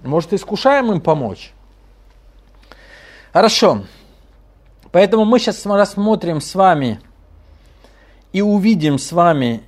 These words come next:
из определенных событий, что использовал Сын Божий в формировании и поддержке отношений с Богом Отцом.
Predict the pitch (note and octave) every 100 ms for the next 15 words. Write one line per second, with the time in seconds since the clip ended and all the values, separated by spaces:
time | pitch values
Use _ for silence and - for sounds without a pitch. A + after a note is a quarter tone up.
0 | - C#3+ D#3 E3 D#3 E3+ E3 D3 B2 D3+
1 | C#3+ B3+ A3 C3 - - F#3+ - E3+ D#3
2 | C#3+ C3+ B2 D#3 C#3 F#3+ A#3 D3+ B2 C#3+
3 | C#3 C#3+ D3+ F3+ G3 F3 E3+ D#3+ - B2+
4 | B2+ A#2+ C3+ C3 D3+ D3 - B2+ A#2 A#2+
5 | - F#3 F#3+ F3+ E3 - - A#2+ A2+ D#3+
6 | D3 D3+ - C3+ - - - D3+ F#2+